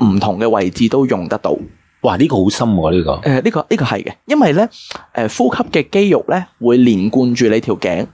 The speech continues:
Speaker 2: 嗯。
Speaker 1: 因為你跑步嘅時候，你個頭唔喐㗎嘛，你唔會揈個頭㗎嘛。
Speaker 2: 係啊。嗯。
Speaker 1: 但係有啲人會發覺嗰條頸會扯住。
Speaker 2: 係。
Speaker 1: 第二個情況就係你胸腔嘅呼吸會影響你擺手。
Speaker 2: 嗯。
Speaker 1: 第三個就係你盆腔嘅呼吸會影響你抬腿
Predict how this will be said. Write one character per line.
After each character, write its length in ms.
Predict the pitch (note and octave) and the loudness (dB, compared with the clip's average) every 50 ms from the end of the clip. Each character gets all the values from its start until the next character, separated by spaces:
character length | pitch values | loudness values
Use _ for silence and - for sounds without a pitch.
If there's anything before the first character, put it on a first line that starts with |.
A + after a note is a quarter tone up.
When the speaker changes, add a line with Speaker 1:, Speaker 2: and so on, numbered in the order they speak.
| _ _ _ | _ _ _
Speaker 2:
嗯。 300 | A2 G#2 F2+ D#2+ D#2+ D2+ - - _ | -4 -2 -2 -2 -6 -10 -14 -10 _
Speaker 1:
因 80 | - C4 | -4 0
為 100 | B3 D#3 | 2 2
你 80 | C3+ B2 | 2 2
跑 160 | - C3+ - | 0 -2 -2
步 100 | F#3 F3 D3 B2+ | 0 0 0 0
嘅 60 | A#2+ | 0
時 80 | A2+ G2 | -2 -4
候， 120 | F2+ D2+ - | -6 -4 -2
你 60 | - | -2
個 100 | A#2+ B2 | -2 -2
頭 120 | A2+ A#2 F#2 | -2 -4 -4
唔 60 | E2+ | -2
喐 80 | F#2+ E2+ | -2 -2
㗎 100 | - C3+ | 0 -2
嘛， 140 | A#2 G2 - - _ _ | -2 -4 -6 -8 _ _
你 80 | - B2+ | -4 -2
唔 80 | G2+ G2+ | 0 0
會 80 | A#2+ | 0
揈 180 | A#2 - A2 G2 | -2 -2 -4 -4
個 80 | A2 | -4
頭 120 | G#2+ A#2 E2 | -4 -4 -4
㗎 80 | - F2 | -4 -4
嘛。 100 | G2 - | -6 -6
Speaker 2:
係 40 | - | -8
啊。 20 | |
嗯。 100 | G#2+ F#2 F2+ - - _ _ | -10 -10 -12 -14 -20 _ _
Speaker 1:
但 140 | - D3+ D#3 | -4 -2 0
係 20 | |
有 120 | D3+ D3 D#3 | 0 0 0
啲 100 | A#3+ B3 | 0 0
人 100 | F3 C#3+ | 0 0
會 120 | D#3+ D#3 | 0 0
發 140 | C#3+ C#3+ A#2+ | 0 -2 -4
覺 120 | - - A#2 F#2 - - _ _ | -2 -2 -2 -2 -4 -6 _ _
嗰 100 | D3 E3 | -4 -2
條 100 | - C3+ | -2 -2
頸 160 | G2+ G#2+ G#2+ | -2 -2 -4
會 100 | A#2+ A2+ | -4 -6
扯 160 | - - G2 F#2+ | -4 -4 -4 -4
住。 100 | - - - _ _ - - | -4 -6 -10 _ _ -18 -12
Speaker 2:
係。 260 | - G2+ F2+ D#2 F2 - - _ _ _ _ _ _ | -8 -8 -6 -8 -10 -12 -18 _ _ _ _ _ _
Speaker 1:
第 120 | E3 D#3+ | 0 2
二 40 | D#3 | 2
個 80 | D3+ E3 | 2 2
情 160 | D#3 D3 A2+ | 0 -2 -2
況 180 | A2 - D3 D3+ | -2 -2 -2 -2
就 80 | C#3+ B2+ | -2 -2
係 160 | - - B2 | -2 -2 0
你 80 | A2+ A#2+ | 0 0
胸 240 | D#3 - A3+ G#3+ G#3 | 0 0 0 0 2
腔 140 | F3+ G#3+ G3+ | 2 2 2
嘅 60 | F3+ C#3+ | 0 -2
呼 200 | - - E3+ - | -2 -4 -2 -2
吸 60 | F3+ | -2
會 180 | D#3+ B2 A#2 A2 | -2 0 0 0
影 120 | G2 G2 | 0 0
響 160 | A#2+ C3 B2+ | 0 -2 -2
你 80 | A#2 G#2 | -2 -2
擺 200 | - - F#2 F2+ | -2 -2 -4 -4
手。 220 | F#2+ - - - - _ _ _ | -4 -6 -8 -8 -10 _ _ _
Speaker 2:
嗯。 180 | G#2 G2 F2+ D#2+ D#2 - - _ _ _ | -14 -14 -12 -14 -16 -20 -20 _ _ _
Speaker 1:
第 120 | - D3+ D3 | -4 -4 -2
三 200 | C#3+ G#3+ A#3+ A3+ | -2 -2 -2 -2
個 120 | F3 C#3+ | -2 -2
就 80 | - C3 | -2 -2
係 140 | A2+ A2+ A2 | -2 0 0
你 100 | A#2 C3 | -2 -2
盆 320 | - - - - G2+ F2 | -4 -8 -10 -10 -8 -8
腔 340 | B2 - - F#3 F#3 F3+ F3+ | -6 -2 0 0 0 0 0
嘅 160 | E3 D3+ A#2+ | -2 -4 -4
呼 160 | - - D#3+ - | -2 -4 -4 -4
吸 80 | F#3 - - _ _ _ _ _ _ | -4 -6 -6 _ _ _ _ _ _
會 160 | - B2+ C3+ | 0 2 2
影 200 | C3 B2 A2 D3 | 2 2 0 0
響 200 | D3 C#3+ B2+ C#3 | -2 -2 -2 0
你 80 | C3+ A#2+ | -2 -2
抬 260 | A#2 - - A2 E2+ C#2+ | -2 -2 -2 -2 -2 -2
腿 320 | - - D2+ C2+ - - | -2 -4 -4 -4 -4 -6